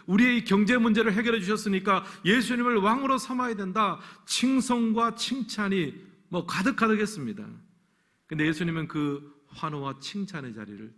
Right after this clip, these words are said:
떠나십니다. 제자들을 바다 건너편으로 보내시고 자신도 혼자 산으로 올라가십니다. 환호의 자리를 피해 기도의 자리로 가셨습니다. 왜 그러셨을까요?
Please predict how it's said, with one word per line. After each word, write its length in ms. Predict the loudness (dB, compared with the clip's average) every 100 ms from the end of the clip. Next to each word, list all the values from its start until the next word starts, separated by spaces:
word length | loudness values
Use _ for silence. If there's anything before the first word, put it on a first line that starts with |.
| _
떠나십니다. 560 | -18 -16 -18 -20 -20 _ _ _ _ _ _ _ _ _ _ _ _
제자들을 600 | -2 2 2 2 2 2
바다 240 | 0 0
건너편으로 540 | 0 -2 -2 -4 -6 -8
보내시고 640 | -8 -8 -8 -12 -12 -14 -20 _
자신도 440 | -14 -12 -10 -12
혼자 380 | -10 -8 -6 -8
산으로 480 | -12 -14 -14 -14 -14
올라가십니다. 720 | -12 -10 -12 -16 -16 -18 -18 -20 _ _ -20
환호의 420 | 0 4 4 4 4
자리를 320 | 2 2 0
피해 400 | -2 -4 -4 -8 -16 _ _ _ _
기도의 540 | -6 -4 -2 0 -2
자리로 640 | -6 -10 -10 -10 -12 -16 -20
가셨습니다. 680 | -20 -20 -20 -20 -20 -20 -20 _ _ _ _ _ _ _ _
왜 100 | -8
그러셨을까요? 800 | -4 -2 -4 -8 -10 -10 -12 -14